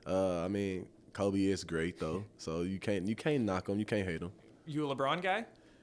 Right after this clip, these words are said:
Speaker 1: I mean, I like his game.
Speaker 2: Mm-hmm.
Speaker 1: You know, uh, I'm not gonna say I'm a LeBron fan. I'm
Speaker 2: Okay.
Speaker 1: not gonna say I'm not a LeBron fan, but I like, I like the way he plays. Um, you know who game I really like right now?
Speaker 2: Mm-hmm.
Speaker 1: I really,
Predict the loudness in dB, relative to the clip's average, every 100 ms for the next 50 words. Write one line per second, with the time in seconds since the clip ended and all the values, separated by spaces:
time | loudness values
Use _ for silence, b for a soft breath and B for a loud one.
0 | B -16 -4 0 2 4 4 6 6 6
1 | 6 6 4 -2 -10 -14 -20 -8 0 4
2 | 6 6 6 6 4 4 4 4 2 2
3 | 2 2 0 -2 -4 0 0 0 -2 -2
4 | 0 2 0 0 0 0 0 0 0 -2
5 | 2 4 4 2 -2 -4 -6 -4 -4 -2
6 | -2 -2 0 2 4 2 0 0 0 2
7 | 2 2 2 2 0 2 2 2 2 0
8 | 0 0 -4 -6 B B B B 4 8
9 | 8 6 4 4 4 4 2 2 0 0
10 | 0 2 2 0 -2 -6 -16 -20 -20 -20
11 | -20 -20 -16 -4 -2 2 2